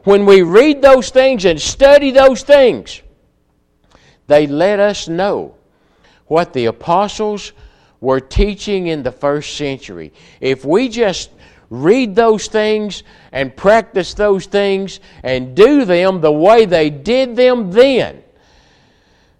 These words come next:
we must be doing it the right way. And so the Bible was written over a period of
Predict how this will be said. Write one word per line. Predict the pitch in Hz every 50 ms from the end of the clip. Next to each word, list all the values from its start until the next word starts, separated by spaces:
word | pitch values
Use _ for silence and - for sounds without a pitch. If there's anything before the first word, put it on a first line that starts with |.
| _ _ _ _ _ - - -
we | 135 139 135
must | 147 170 185 185 - -
be | 143 139 131
doing | 120 127 123 123 127 127
it | 127 120 104
the | 110 104
right | 110 120 113 110 101 123
way. | 120 120 120 110 85 73 - _ _ _ _ _ _ _ _ _ _ _ _ _ _ _ _ _ _ _ _ _ _ _ _ _ _ _ _ _ _ _ _ _ _ _ -
And | 139 156 160
so | - - 180 160 160
the | 151 135 127
Bible | 127 151 175 196 208 208 233 247 247 226 - - _ _ _ _ _ _ _ _ _ _ _ _ _ _ _
was | 127 143 151 135 127
written | 156 160 190 226 214 214 208 202
over | 196 185 185 185 165 156 160 151
a | 143
period | 147 - 175 180 180 185 196 196 196 185 143
of | 120 107 107 104 95 - - _